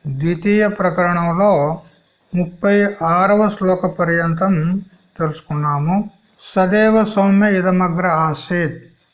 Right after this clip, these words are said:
అనేటువంటి శృతిలో "ఇదం అగ్రే సద్ ఏవ ఆసీత్", సద్రూపమైనటువంటి బ్రహ్మమే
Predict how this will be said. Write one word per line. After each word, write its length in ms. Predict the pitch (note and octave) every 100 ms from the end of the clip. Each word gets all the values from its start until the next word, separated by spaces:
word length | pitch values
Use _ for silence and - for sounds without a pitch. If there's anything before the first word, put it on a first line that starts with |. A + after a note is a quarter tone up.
| _ -
అనేటువంటి 580 | F3+ F#3 F#3 F3+ E3 F#3+
శృతిలో 840 | - D#3+ E3 F#3 G3 D3 D3 F#3 - - _ _ F3+
"ఇదం 400 | F3+ G#3+ G#3 D#3+
అగ్రే 760 | E3 D#3+ G3+ F3+ E3 G3 - - _ _ _ - -
సద్ 420 | G3+ G#3 A#3 -
ఏవ 300 | F#3 F#3 G3 G#3 E3
ఆసీత్", 720 | E3+ D#3+ - F3 F#3 D3+ - _ _ _ -
సద్రూపమైనటువంటి 1300 | F3 E3 F#3 G#3 G3+ G3+ G3 G3 F#3+ F#3+ F#3 F#3+ F#3+
బ్రహ్మమే 720 | E3+ D3+ E3 F3 F3 F#3 G3+